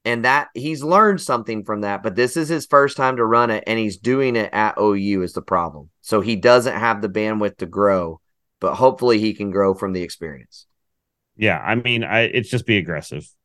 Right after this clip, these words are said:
Speaker 2: I mean, that's the thing.
Speaker 1: Yeah.
Speaker 2: He gets in his head and
Speaker 1: Yeah.
Speaker 2: he gets, gets away from the aggressiveness. But yeah, I mean, look, I, the, the sunshine, I'll wrap up my sunshine. Um, look, like, this whole season's still in front of you. I think we've hit our,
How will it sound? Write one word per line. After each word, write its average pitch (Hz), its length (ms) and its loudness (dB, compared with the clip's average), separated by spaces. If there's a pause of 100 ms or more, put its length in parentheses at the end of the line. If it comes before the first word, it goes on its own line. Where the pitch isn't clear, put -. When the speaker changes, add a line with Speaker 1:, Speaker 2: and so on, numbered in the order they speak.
Speaker 2:
I 110 60 -6
mean, 107 100 0
that's 98 200 -2
the 98 80 -2
thing. 82 160 -6
Speaker 1:
Yeah. 87 200 -6
Speaker 2:
He 101 120 -2
gets 104 180 0
in 113 60 0
his 98 120 0
head 95 260 2
and 90 100 -2
Speaker 1:
Yeah. 90 80 -2
Speaker 2:
he 87 60 -6
gets, 85 280 -4
gets 98 160 -4
away 92 140 -2
from 82 140 -10
the 85 60 -4
aggressiveness. 67 560 -12
But 110 120 0
yeah, 107 340 -2
I 117 80 -2
mean, 131 300 0 (800)
look, 147 300 0
I, 131 260 -2
the, 123 280 -2
the 131 160 -2
sunshine, 123 640 0
I'll 110 160 0
wrap 110 180 0
up 110 80 -4
my 107 120 -2
sunshine. 104 640 -2 (420)
Um, 98 760 0 (800)
look, 113 220 0
like, 117 140 -4
this 110 180 -6
whole 127 140 0
season's 123 300 -2
still 120 120 0
in 98 60 -4
front 98 180 -4
of 95 60 -2
you. 101 60 0
I 92 80 0
think 117 160 -2
we've 110 140 -2
hit 101 140 -2
our, 95 280 -6